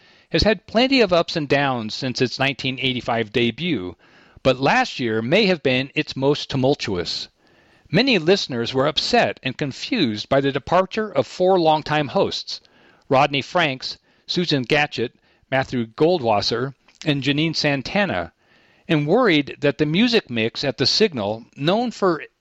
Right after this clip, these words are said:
championing the work of jazz giants, had been watered down in a revenue-driven quest for a younger audience. The person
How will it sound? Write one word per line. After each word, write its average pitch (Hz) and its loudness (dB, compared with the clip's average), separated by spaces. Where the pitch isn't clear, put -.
championing 208 0
the 160 0
work 143 0
of 127 -4
jazz 139 2
giants, 143 -2
had 160 -2
been 160 -2
watered 180 2
down 170 -2
in 127 -2
a 127 -2
revenue-driven 160 0
quest - -2
for - 0
a 143 4
younger 135 2
audience. 156 0
The 156 2
person 226 0